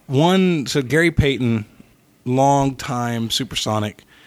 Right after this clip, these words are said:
nickname was the Glove. And I know that was more defense than steals, but he was at the right position, and with a nickname like the Glove, you gotta be good at stealing. That's what I'm thinking, at least. The other one, I'm kinda leaning on my knowledge of Ben a little bit, who's a Pistons fan,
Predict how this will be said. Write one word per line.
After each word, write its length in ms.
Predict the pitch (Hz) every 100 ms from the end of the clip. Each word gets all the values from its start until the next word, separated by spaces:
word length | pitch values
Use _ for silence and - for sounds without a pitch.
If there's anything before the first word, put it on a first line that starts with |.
| _ -
nickname 440 | 139 147 139 139
was 140 | 127 113
the 100 | 107
Glove. 520 | 117 110 95 92 107
And 140 | 131
I 80 | 131
know 340 | 135 147 151 156
that 140 | 151
was 180 | 143 131
more 300 | 143 147 139
defense 640 | 120 135 147 147 147 -
than 120 | 131
steals, 580 | 120 - 135 143 151 147
but 200 | 120 113 _ -
he 140 | 139
was 100 | 131
at 60 | 113
the 80 | 117
right 180 | 110
position, 840 | - 117 165 165 165 160 156 147 -
and 560 | - 117 110 107 107 113
with 140 | 117
a 40 | 110
nickname 380 | 123 147 139 131
like 140 | 120
the 60 | 113
Glove, 460 | 113 120 110 104
you 60 | 113
gotta 180 | 113 113
be 300 | 110 110 113
good 140 | 110
at 80 | 101
stealing. 420 | - 113 92 95 - - - - - -
That's 160 | 131 -
what 80 |
I'm 80 | 104
thinking, 260 | 90 110 101
at 100 | 92
least. 300 | 95 - - - - - -
The 140 | 147
other 160 | 170 196
one, 180 | 175 147
I'm 120 | 131
kinda 260 | 151 143
leaning 320 | 123 135 143 135
on 320 | 123 120 113
my 140 | 117
knowledge 420 | 117 127 127 113
of 120 | 104 95
Ben 240 | 120 135
a 60 | 117
little 200 | 104 101
bit, 300 | 101 101 - -
who's 200 | 117 101
a 40 |
Pistons 460 | 98 151 - 113 101
fan, 360 | 101 98 101